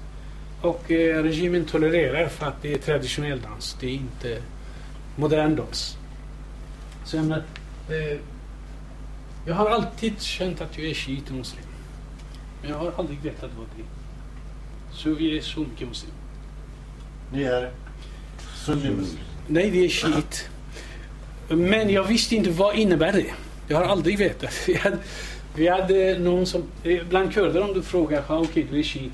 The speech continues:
Speaker 1: vem är Ali?" De säger, "Muhammeds farfar." "Vem är Abul Fazl?" <laughs> "Jo,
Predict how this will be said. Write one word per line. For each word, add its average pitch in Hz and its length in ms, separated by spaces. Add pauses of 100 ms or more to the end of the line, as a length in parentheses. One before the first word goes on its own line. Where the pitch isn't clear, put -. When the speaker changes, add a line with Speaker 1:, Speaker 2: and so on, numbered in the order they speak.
Speaker 1:
vem 156 160
är 143 60
Ali?" 151 220 (1120)
De 190 180
säger, 175 520
"Muhammeds 156 420
farfar." - 380 (920)
"Vem 165 120
är 196 60
Abul 170 240
Fazl?" 180 340 (340)
<laughs> - 240
"Jo, 208 180